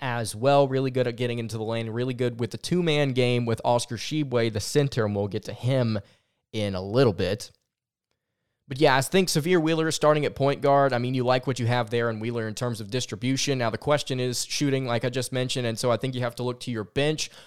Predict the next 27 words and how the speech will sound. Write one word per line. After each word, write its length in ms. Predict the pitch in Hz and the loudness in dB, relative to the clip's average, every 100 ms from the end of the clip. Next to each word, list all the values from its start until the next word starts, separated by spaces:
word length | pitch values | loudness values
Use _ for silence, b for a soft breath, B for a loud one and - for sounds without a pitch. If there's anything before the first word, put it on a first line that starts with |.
| B | B
or 260 | 147 180 190 | 4 4 4
you 160 | 156 | 2
look, 240 | 156 165 - | 0 -2 0
have 240 | 143 151 | 0 0
to 60 | 143 | 0
look 200 | 143 143 | 0 0
at 140 | - | -6
Cason 460 | - 147 - 139 113 | -4 -4 -2 -6 -2
Wallace 420 | 113 135 131 123 | 2 2 2 -2
potentially 580 | - 120 127 123 131 117 | -8 -4 -4 -4 -6 -8
swapping 460 | - 117 117 120 | -4 -2 -2 -2
over 180 | 120 120 | -4 -6
to 160 | 113 120 | -10 -10
the 120 | 110 | -10
one. 640 | 101 107 151 120 95 104 104 b b b b | -8 0 2 4 2 -4 -8 b b b b
And 120 | 120 | -6
let 120 | 117 131 | -4 -2
me 40 | |
just 200 | 127 120 | -2 -2
say, 180 | 127 107 | 0 0
he 220 | 101 160 | -2 -4
has 100 | 120 | -4
been 260 | - 104 95 _ | -6 -10 -10 _
tearing 540 | - - 160 151 120 101 | -16 -6 -2 0 -2 -6
it 180 | - - _ _ _ - | -12 -18 _ _ _ 4
up 260 | 170 147 - | 6 6 0
recently 600 | 123 117 - - 104 98 | -4 -4 -4 -6 -8 -8